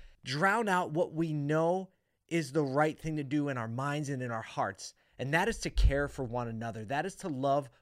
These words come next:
one another. That is to prefer one another and not fight so hard b-,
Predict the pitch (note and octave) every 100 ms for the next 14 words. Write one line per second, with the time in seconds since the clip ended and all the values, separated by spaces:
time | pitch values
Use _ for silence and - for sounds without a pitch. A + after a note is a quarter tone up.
0 | - A2+ B2+ B2+ B2 A#2+ B2 B2 A#2 G2
1 | C3 E3+ F3+ F3 - D3+ - - D#3+ D#3+
2 | C#3 C#3+ C#3 C3+ C3+ B2+ A2 F2+ - -
3 | - _ - C#3 D#3+ E3+ - _ F3 D#3+
4 | - E3+ B2+ - C#3+ C3+ A2+ - _ _
5 | _ A#2+